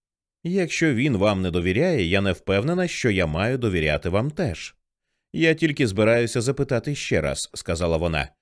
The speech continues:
"Чому ви тут?" Я кивнула свідомим зусиллям, опускаючи плечі, щоб залишатися спокійною. "Як я сказала, я хотіла поговорити з Шоном".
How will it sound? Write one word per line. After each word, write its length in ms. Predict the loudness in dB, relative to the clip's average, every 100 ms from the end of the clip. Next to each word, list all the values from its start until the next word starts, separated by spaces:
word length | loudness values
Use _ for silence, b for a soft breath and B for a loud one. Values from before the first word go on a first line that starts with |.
| _ _ -6
"Чому 400 | 0 2 2 0
ви 160 | 0
тут?" 420 | -2 -2 -4 -6 -20 _ _ _ _ _ _ -6
Я 180 | 0 2
кивнула 440 | 2 2 2 2
свідомим 500 | 2 0 2 2 0
зусиллям, 560 | 0 -2 0 -2 0 -2
опускаючи 680 | -2 -4 0 0 0 -4
плечі, 420 | -2 0 -2 -4 -6
щоб 260 | -4 -2
залишатися 760 | -2 -2 -4 -2 -2 -2 -4 -4
спокійною. 840 | -4 -6 -4 -6 -2 -2 -2 -6 _ _ _ _ _ _
"Як 360 | 0 2 2 2
я 180 | 2 2
сказала, 580 | 2 0 4 2 4 2
я 260 | 2 2
хотіла 420 | 0 -2 0 0
поговорити 680 | 0 -2 -2 0 0 0 -2
з 60 | -4
Шоном". 600 | 0 2 2 0 -4